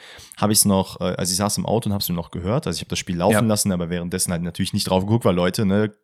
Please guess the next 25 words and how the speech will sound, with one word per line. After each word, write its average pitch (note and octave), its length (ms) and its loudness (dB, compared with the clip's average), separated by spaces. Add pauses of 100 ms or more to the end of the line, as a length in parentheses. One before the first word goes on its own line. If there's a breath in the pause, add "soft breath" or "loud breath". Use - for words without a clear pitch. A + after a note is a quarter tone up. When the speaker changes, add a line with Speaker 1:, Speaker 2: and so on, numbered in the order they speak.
Speaker 1:
Handy, G#3+ 300 2 (180)
äh, G2+ 200 2
nicht G#2 220 0
am G2+ 100 -2
Steuer G#2 300 2
halten, A2 320 -2 (280 soft breath)
sondern G2+ 200 2
schön A2 160 2
auf A2 60 0
die G#2+ 240 0
Straße G2 380 0
achten. B2 280 -2 (680 loud breath)
Speaker 2:
Sehr F#2+ 180 0
gut. G2+ 240 -2 (200)
Speaker 1:
Ja. F2+ 240 -2 (340 loud breath)
Ähm, F#2+ 380 2
nichtsdestotrotz G2+ 400 0
hab G#2+ 80 4
ich's G2 100 2
gehört G#2+ 320 4
und G#2 80 0
als G2+ 160 0
ich G#2 100 -2
dann G2+ 320 0 (540)
hörte, A2+ 500 2